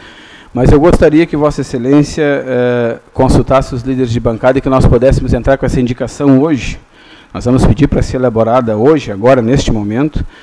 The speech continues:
mas respeitamos a decisão da casa, se achar que neste momento não. É que eu acho assim, ó, que não especificamente a Igreja Brasil para Cristo, mas o nosso código de postura do município, ele tem que ser revisado urgentemente. Eu vejo poucas áreas hoje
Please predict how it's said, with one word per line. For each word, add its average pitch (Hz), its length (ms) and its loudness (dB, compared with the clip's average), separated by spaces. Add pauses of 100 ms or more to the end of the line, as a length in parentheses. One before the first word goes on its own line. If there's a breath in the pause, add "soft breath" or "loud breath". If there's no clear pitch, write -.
(240 loud breath)
mas 117 220 -2
respeitamos 127 760 -2
a 82 160 -12
decisão 117 560 -6
da 120 120 0
casa, 131 360 2
se - 120 2
achar 110 280 -4
que - 80 -6
neste 117 280 -2
momento 110 460 0
não. 120 320 2 (500 loud breath)
É 165 80 0
que - 120 0
eu 170 100 6
acho 180 220 4
assim, 185 320 2
ó, 139 100 4
que 151 380 -2 (440)
não 254 280 0
especificamente 214 720 0
a 180 40 2
Igreja 147 340 0
Brasil 127 240 -2
para 117 180 -2
Cristo, 117 240 -6
mas 123 180 -4
o 135 60 -6
nosso 175 380 0
código 175 420 0
de 143 80 -8
postura 151 420 -4
do 147 80 -4
município, 139 460 -2
ele 156 80 -8
tem 175 160 -2
que - 80 -6
ser 180 100 2
revisado 160 480 2
urgentemente. 180 760 -2 (960 soft breath)
Eu 113 100 -2
vejo 170 280 4
poucas 196 560 2
áreas 156 460 4
hoje 156 520 -4